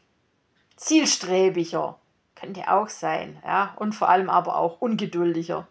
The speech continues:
Und das wird das Hauptthema gewesen sein. Ja, die Maiskörnchen auf dem Boden oder auch die Brotkrumen ein langer Weg, ja, bis man hier vielleicht aus dem düsteren Wald herausgefunden hat.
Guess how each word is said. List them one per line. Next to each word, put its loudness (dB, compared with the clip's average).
Und -8
das 0
wird -8
das -12
Hauptthema -4
gewesen -10
sein. -12
Ja, 4
die -2
Maiskörnchen 0
auf 2
dem -14
Boden 4
oder 0
auch 2
die -12
Brotkrumen -2
ein -4
langer -2
Weg, -2
ja, -4
bis -10
man -6
hier -6
vielleicht -6
aus -6
dem -8
düsteren -8
Wald 2
herausgefunden -8
hat. -4